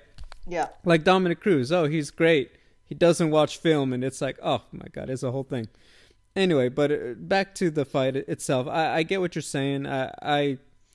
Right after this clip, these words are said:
Speaker 2: sitting there, I wanted more. I think everyone was like, "Oh, that was awesome," but it's like, "Wait, that's it? It's time to go home? Like,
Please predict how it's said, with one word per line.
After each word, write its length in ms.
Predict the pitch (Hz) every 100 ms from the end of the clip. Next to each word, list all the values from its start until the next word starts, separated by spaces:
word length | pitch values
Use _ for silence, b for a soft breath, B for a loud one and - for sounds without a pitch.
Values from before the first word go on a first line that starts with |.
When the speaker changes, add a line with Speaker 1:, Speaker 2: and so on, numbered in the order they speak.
| b b b _
Speaker 2:
sitting 520 | - - 240 262 233 180
there, 460 | 165 156 147 139 _ _ _ -
I 240 | 127 135
wanted 400 | 165 170 175 175
more. 440 | 170 170 175 185 185 _ -
I 60 |
think 220 | 151 156
everyone 380 | 147 151 165 160
was 200 | 156 151
like, 160 | 160 160
"Oh, 200 | 185 185
that 120 | 170 165
was 160 | 160
awesome," 420 | 170 175 165 160
but 100 | 143
it's 160 | 147 -
like, 180 | 151 143
"Wait, 160 | 147
that's 240 | 143 143 -
it? 240 | 202 214 _ _ _
It's 160 | - -
time 180 | 170 170
to 60 |
go 160 | 160 151
home? 280 | 156 185 233 _ _
Like, 220 | - 135